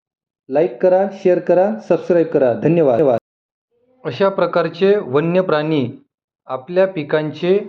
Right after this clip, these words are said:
नुकसान करून शेतकऱ्याला आर्थिक संकटाकडे नेण्याचं कार्य करते.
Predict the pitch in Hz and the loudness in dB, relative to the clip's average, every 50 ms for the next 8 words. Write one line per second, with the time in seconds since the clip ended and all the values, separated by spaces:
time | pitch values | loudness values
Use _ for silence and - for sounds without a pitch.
0 | - - - _ _ _ _ _ _ 160 151 151 156 151 - - - 175 180 190 | -12 -20 -20 _ _ _ _ _ _ -14 -10 -8 -8 -8 -8 -4 -2 -2 -2 -2
1 | 185 185 175 165 170 170 143 123 113 113 - - _ _ _ _ _ _ _ _ | -2 0 0 0 2 0 -2 -2 -6 -8 -12 -18 _ _ _ _ _ _ _ _
2 | - - 165 170 170 170 - 170 160 151 143 139 143 151 170 180 196 196 - - | -12 -8 -8 -8 -8 -2 0 2 2 2 2 2 2 2 2 2 0 -2 -6 -12
3 | - _ _ _ _ _ _ 151 147 147 147 143 - - 202 220 214 - - 180 | -20 _ _ _ _ _ _ -6 -4 -4 -4 -4 -6 -6 -4 -4 -4 -4 -4 -2
4 | 165 156 156 160 160 151 165 156 151 160 156 147 156 151 127 120 - - - _ | -2 -2 0 -2 0 0 0 -2 0 0 0 2 2 0 0 -2 -4 -10 -18 _
5 | _ _ _ _ _ - 139 143 143 151 160 165 156 160 190 185 185 - 151 147 | _ _ _ _ _ -14 -8 -6 -4 0 0 0 0 0 0 0 0 0 0 0
6 | 147 160 160 160 156 143 127 123 - 135 120 101 - - - - | 2 0 0 0 0 -2 -2 -2 0 0 0 -2 -4 -10 -16 -20